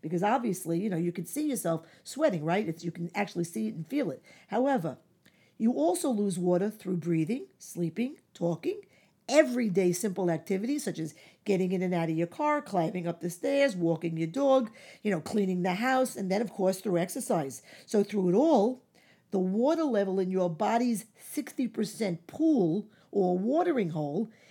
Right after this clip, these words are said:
is getting lower and lower and lower. But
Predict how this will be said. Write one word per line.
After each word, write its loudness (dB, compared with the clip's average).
is 0
getting 0
lower 2
and -4
lower 2
and -2
lower. 0
But 0